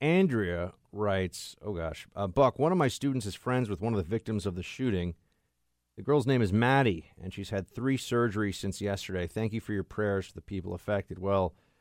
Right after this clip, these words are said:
uh, Andrea, we definitely send thoughts and prayers to Maddie. And I do think it's an important point as well. You see some of the, some of the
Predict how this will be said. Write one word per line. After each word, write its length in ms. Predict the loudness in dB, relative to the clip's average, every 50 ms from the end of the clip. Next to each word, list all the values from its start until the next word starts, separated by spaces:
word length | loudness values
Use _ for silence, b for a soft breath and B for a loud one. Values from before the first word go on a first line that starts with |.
| _ _ _ _ _
uh, 320 | -4 -2 0 0 0 -2 -2 -6 -10 -6
Andrea, 340 | -2 0 2 4 4 4 2
we 100 | 2 2
definitely 300 | 2 0 2 0 -2 -2
send 260 | 0 0 0 0 0
thoughts 300 | 0 -2 -2 -2 -2 -6
and 100 | -10 -10
prayers 500 | -6 -4 0 0 0 0 -2 -4 -6 -12 -18
to 440 | -10 -6 -4 -2 -2 -2 -4 -6 -6
Maddie. 500 | -6 -4 -2 -2 -2 -2 -2 -4 -6 -10 -14 _ _ _ _ _ _ _ _ _ _ _ _ _
And 280 | -6 -2 -2 0 0 0
I 140 | 0 -2
do 140 | 0 0 0
think 160 | 0 2 2
it's 140 | 0 0 0
an 80 | 0 0
important 560 | 0 0 2 4 4 4 4 2 0 -4 -4
point 300 | -4 -4 -2 -2 -2 -2
as 80 | -4 -2
well. 180 | 0 2 2
You 240 | 2 0 0 -2 -4
see 500 | -4 -4 -2 0 0 2 2 0 -2 -4 -8 _ _ _ _ _ _ _ _ _ _ _ _ _ _ _
some 400 | -20 -4 0 2 4 6 6 4
of 180 | 4 2 0 -2
the, 300 | -2 0 0 -2 -2 -6 -10 _ _ _ _
some 200 | -12 -6 -2 0
of 200 | 0 0 0 0
the 380 | -2 0 0 0 0 0 -2